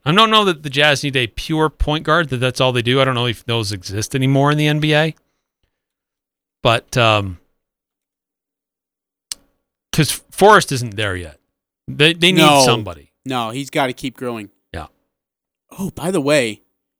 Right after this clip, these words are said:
Speaker 2: you know what today is? Opening day of U S A men's national team training camp in, uh, in Las Vegas, the Mendenhall Center.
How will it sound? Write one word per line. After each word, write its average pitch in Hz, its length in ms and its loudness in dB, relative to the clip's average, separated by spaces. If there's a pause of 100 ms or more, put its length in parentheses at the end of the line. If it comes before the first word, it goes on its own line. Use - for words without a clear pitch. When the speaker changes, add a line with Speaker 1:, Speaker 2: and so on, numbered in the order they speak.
(240)
Speaker 2:
you 156 80 0
know 175 60 4
what 190 120 -4
today 135 320 -2
is? 190 340 -2 (800)
Opening 160 400 0
day 160 200 2
of 127 100 -2
U 147 180 0
S 156 160 -2
A 151 80 0
men's 143 380 -2
national 147 400 -4
team 143 200 -4
training 143 360 -4
camp 107 280 -8 (240)
in, 117 360 -6
uh, 117 180 -4
in 120 180 -8
Las 127 200 -6
Vegas, 127 380 -4
the - 120 -16
Mendenhall 120 460 -8
Center. 98 340 -20